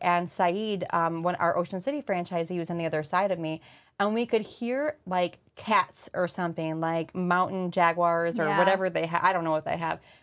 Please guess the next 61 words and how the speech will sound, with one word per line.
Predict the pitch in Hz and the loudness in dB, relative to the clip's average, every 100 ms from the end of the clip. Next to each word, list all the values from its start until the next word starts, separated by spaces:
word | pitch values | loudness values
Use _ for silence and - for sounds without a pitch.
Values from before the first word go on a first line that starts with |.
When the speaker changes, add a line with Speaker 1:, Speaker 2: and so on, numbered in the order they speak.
| - | -4
Speaker 1:
But | 208 | -4
we | 233 | -2
could | - 180 | -4 -4
hear | - 240 | -4 -4
them, | 247 170 | 0 0
and | 165 | 0
I'm | 165 | -2
just | 165 | -2
like, | 170 165 | -4 -2
"Oh, | 285 | -2
this | 233 - | -2 -4
is | 190 | -8
great." | - 160 151 _ _ _ _ _ | 0 0 0 _ _ _ _ _
Well, | - 202 | 4 6
again, | 202 339 | 6 2
it's | 254 185 | 0 -2
dark, | 175 202 240 247 - - | -2 2 4 2 -2 -4
and | 196 202 - | 0 0 0
a | 185 185 180 180 - | 0 2 2 2 0
branch, | 185 190 185 226 311 - | -4 -2 0 2 0 0
and, | 202 196 | -2 2
like, | 202 190 | 2 2
so, | - | 0
like, | 208 | -2
in | 214 | 0
the | 208 | 0
day, | 185 233 349 | 2 2 2
you're | 285 | -2
kind | - 214 208 | -4 -4 -4
of, | 180 | 0
like, | 170 165 - - | 0 0 -4 -6
you | 196 | -2
know, | 180 170 160 | 0 0 0
bobbing | 180 175 196 190 | 4 4 4 0
up | 175 | -2
and | 185 175 | -2 2
down, | 165 170 180 170 | 2 2 0 0
like, | 165 165 - | 0 -2 -4
you | 185 | -4
know. | 180 165 156 | 0 0 0
Speaker 2:
You | 226 | 0
can | 214 196 | -2 -4
see. | - 202 175 101 | -4 -2 0 2
Speaker 1:
Yeah, | 247 | 2
you | 226 | 2
can | 208 226 | 0 -4
see | 202 - 330 | -4 -4 -2
the | 339 | 0
branches | - 185 185 190 175 | 0 0 0 -2 -4
from | 185 | -2
the | 180 | -4
trees, | 170 - 294 240 - | -4 -6 -6 -6 -6
but | - | -2
at | 175 | 0
night, | 175 208 294 | 2 0 0
you | 180 | -8
couldn't. | 160 - 165 214 | -10 -10 -6 -4
Speaker 2:
Should | 208 294 | -2 2
bring, | 302 | 2
like, | 285 233 | 2 -2
headlamps. | - 208 175 180 - - - | -2 -2 -4 -8 -10 -18 -20